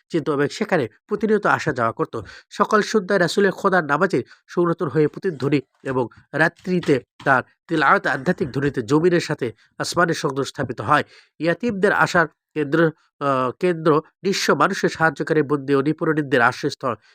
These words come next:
সেই গৃহে পয়গম্বর হযরত খাদিজার গৃহে একটি কন্যা জন্মগ্রহণ করে।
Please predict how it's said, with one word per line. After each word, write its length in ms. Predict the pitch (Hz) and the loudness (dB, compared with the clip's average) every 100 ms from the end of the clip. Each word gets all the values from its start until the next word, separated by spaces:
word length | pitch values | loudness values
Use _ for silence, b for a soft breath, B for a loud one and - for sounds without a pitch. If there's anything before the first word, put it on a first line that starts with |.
| _ | _
সেই 220 | - 160 | 2 2
গৃহে 220 | 127 139 | 2 -2
পয়গম্বর 540 | 139 143 147 165 156 135 _ _ _ | 0 0 0 2 2 0 _ _ _
হযরত 180 | 135 147 - | 0 0 0
খাদিজার 420 | 165 185 180 143 | -2 0 2 2
গৃহে 240 | 113 156 | 2 2
একটি 280 | 143 139 - 123 | 2 0 -8 -10
কন্যা 240 | 131 139 | -4 -2
জন্মগ্রহণ 320 | 127 120 123 | 0 0 0
করে। 240 | 113 135 | 2 2